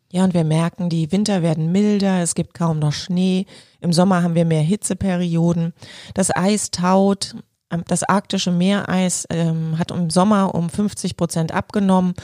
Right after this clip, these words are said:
Der Nordpol wird irgendwann eisfrei sein in nächster Zeit und vor fünfzig Jahren konnte man sich sowas noch überhaupt nicht vorstellen. Wir hatten Hitzerekorde in Deutschland zweitausendneunzehn in Lingen zweiundvierzig Komma sechs Grad.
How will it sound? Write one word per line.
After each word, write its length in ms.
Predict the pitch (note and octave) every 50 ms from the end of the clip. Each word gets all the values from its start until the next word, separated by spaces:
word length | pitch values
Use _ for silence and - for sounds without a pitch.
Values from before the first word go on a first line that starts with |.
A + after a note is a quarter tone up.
| - - - - - - - - - - F3+
Der 100 | F#3+ F#3
Nordpol 420 | F3 F#3 G3+ - - G#3 G3+ G3+
wird 180 | G3+ G3 G3 -
irgendwann 640 | - G#3+ A3 A#3+ A#3 G#3 G3+ G3 F#3+ G3+ G3 G3 F#3 - -
eisfrei 640 | F#3 G#3 A3+ A#3 - - - - - D#3 D#3 D#3+ D#3
sein 480 | D3+ D#3 D3 D3 D3+ D#3 E3 F3+ E3
in 200 | - - E3+ F3
nächster 380 | E3+ E3 - - - - F3 E3+
Zeit 440 | - - E3 E3+ F3+ F#3+ F#3+ - -
und 240 | - E3 E3+ E3+
vor 240 | - - G3 F#3 F3
fünfzig 420 | - G3+ G#3+ G#3+ - - G#3+ F3+ D#3
Jahren 320 | D#3 D#3+ E3 F3+ F#3 G3
konnte 300 | - - F#3 F3+ F3 E3+
man 180 | F3+ F3+ F3+ D#3+
sich 220 | D#3+ E3 D#3 -
sowas 340 | - D#3 D#3 E3 D#3+ D#3 -
noch 200 | D#3+ D#3 D3 - _ -
überhaupt 500 | G3+ E3+ C#3+ D3+ D3 D3 D3 - - -
nicht 160 | C#3+ C3+ -
vorstellen. 720 | - - D3+ C#3 - - - C#3+ C#3 C3+ C3+ C3+ C3+ - _ _ _ _ - - - - - - - - -
Wir 140 | - F3 F3+
hatten 180 | F#3+ - - G#3+
Hitzerekorde 920 | G#3+ A#3+ B3 - - B3+ A3+ A#3+ A3 - G#3+ G#3+ G#3+ G#3 G#3 G#3 A3 G#3+
in 160 | E3+ F#3 G3+
Deutschland 540 | F#3 F#3 G3 G#3 - - A3 G#3 G3+ G3+ -
zweitausendneunzehn 1200 | - F#3+ F3+ - F#3 F3+ F3 - F3 E3 E3+ E3+ F3+ F#3 G#3 G#3+ A3 - - A3 G#3 G#3 G#3 G3+
in 300 | - E3 E3 E3 E3 E3
Lingen 460 | F#3 G#3 A3+ A#3 A#3+ A3+ A3+ A3 A3+
zweiundvierzig 800 | - - F3+ F3+ F3 F#3 F#3 F#3 - F#3+ F3+ - - E3+ D#3+ -
Komma 260 | - E3+ D#3+ C#3+ C#3+
sechs 340 | D3 D#3 D3+ - - - -
Grad. 540 | - D#3 D#3 E3+ F#3+ G#3+ A#3+ C4 - -